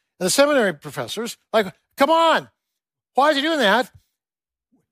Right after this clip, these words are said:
We're the good guys over here. He should be spending time with us. So that's the first problem with that interpretation.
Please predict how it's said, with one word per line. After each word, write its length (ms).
We're 220
the 60
good 160
guys 240
over 140
here. 240
He 80
should 120
be 60
spending 260
time 100
with 100
us. 580
So 360
that's 200
the 80
first 200
problem 480
with 120
that 160
interpretation. 880